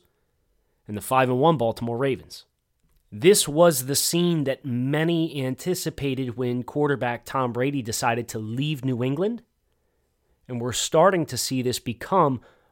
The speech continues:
a reality in which the New England Patriots are no longer the world beaters that they have been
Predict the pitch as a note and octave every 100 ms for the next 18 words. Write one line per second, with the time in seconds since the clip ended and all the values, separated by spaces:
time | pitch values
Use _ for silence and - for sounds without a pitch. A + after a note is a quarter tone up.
0 | _ _ C3 A2+ B2 C#3+ D#3+ G#2+ - -
1 | _ _ _ _ A#2+ B2+ B2 - B2+ D#3+
2 | G3 G3 F3+ D3+ G3+ G3 D3 B2+ A#2+ -
3 | - _ _ _ - C#3+ C3 C3 C#3 E3+
4 | F#3+ E3 D#3 D3+ C#3+ C#3 C#3 - - G2
5 | B2+ A2+ G#2+ B2+ C#3 D3 A#2+ A#2+ A2 G#2+
6 | G2+ G#2+ - C3 A#2 B2+ D#3 C#3 A2+ A#2+
7 | A2+ A2+